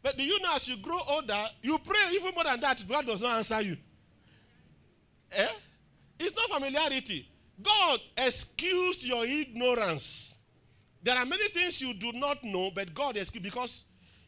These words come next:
you know, he gave Peter. He said, "Peter, throw your net at the right side." And Peter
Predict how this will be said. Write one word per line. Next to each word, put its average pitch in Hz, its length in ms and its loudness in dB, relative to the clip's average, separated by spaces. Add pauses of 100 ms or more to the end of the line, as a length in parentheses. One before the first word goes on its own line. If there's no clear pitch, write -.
(100)
you 247 120 -2
know, 370 160 0
he 285 180 0
gave 285 320 -4
Peter. 254 240 -8
He 185 80 -10
said, 311 180 -8
"Peter, 370 220 -2 (160)
throw 339 220 -4
your 247 200 -2
net 220 400 -4
at 190 100 -6
the 196 80 -6
right 214 180 -2
side." 175 260 -8 (300)
And 202 160 -2
Peter 339 220 -2